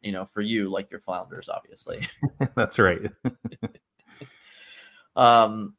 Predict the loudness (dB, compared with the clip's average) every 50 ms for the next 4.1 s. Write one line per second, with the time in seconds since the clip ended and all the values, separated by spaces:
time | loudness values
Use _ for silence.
0 | _ -16 -10 -2 2 2 2 4 2 0 0 0 -4 0 4 4 6 6 6 4
1 | 2 2 0 0 -2 -4 -2 -2 -2 0 0 0 -2 -4 -4 -2 -2 -2 -2 0
2 | 0 0 0 0 0 0 -2 -4 -2 0 2 2 2 2 2 2 2 0 -4 -4
3 | -4 -2 -2 -4 -6 -8 -10 -14 _ _ _ _ _ _ -2 0 0 0 0 -2
4 | -4 -6